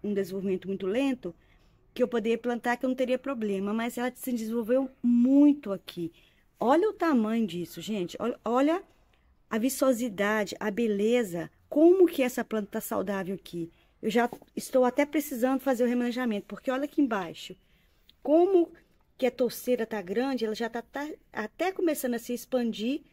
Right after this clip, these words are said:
sobre o piso da varanda. E, e o interessante é isso, a gente tentar reproduzir no nosso jardim um ambiente mais próximo possível do ambiente natural da planta, né?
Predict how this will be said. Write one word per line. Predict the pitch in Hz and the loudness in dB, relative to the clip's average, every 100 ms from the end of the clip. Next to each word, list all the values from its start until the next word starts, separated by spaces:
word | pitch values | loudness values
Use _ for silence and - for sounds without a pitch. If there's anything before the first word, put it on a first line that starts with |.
| _ _ _ _ | _ _ _ _
sobre | - 254 226 | 2 4 4
o | 277 | -2
piso | 269 240 214 208 | -4 -4 -4 -4
da | 226 | -2
varanda. | 226 208 180 170 160 170 _ _ _ _ _ - | -2 -4 -4 -6 -8 -14 _ _ _ _ _ -6
E, | 240 240 247 - 240 | -2 0 -2 -2 -2
e | 233 | 0
o | |
interessante | 233 262 240 226 254 311 | 0 -2 -4 -4 -6 -4
é | 339 | -2
isso, | 247 226 - | -2 -4 -8
a | 214 | -8
gente | 196 - | -8 -8
tentar | 277 262 285 302 | -8 -8 -6 -4
reproduzir | 330 269 226 180 196 | -4 -6 -8 -10 -8
no | 208 | -6
nosso | 233 262 226 | -6 -8 -10
jardim | 214 175 175 269 233 _ _ _ _ _ - | -10 -10 -4 -2 -4 _ _ _ _ _ -4
um | 247 | -2
ambiente | 262 233 262 254 | -2 -2 -4 -2
mais | 262 311 339 | -2 -2 -4
próximo | - 247 269 277 262 262 | -10 -4 -2 -2 -4 -6
possível | - 349 - - 285 247 | -6 -6 -6 -2 -2 0
do | 269 | -4
ambiente | 233 254 247 | -2 -4 -4
natural | 254 247 240 226 | -8 -6 -6 -4
da | 262 | -6
planta, | 262 202 180 170 165 | -6 -6 -6 -8 -8
né? | 185 | -10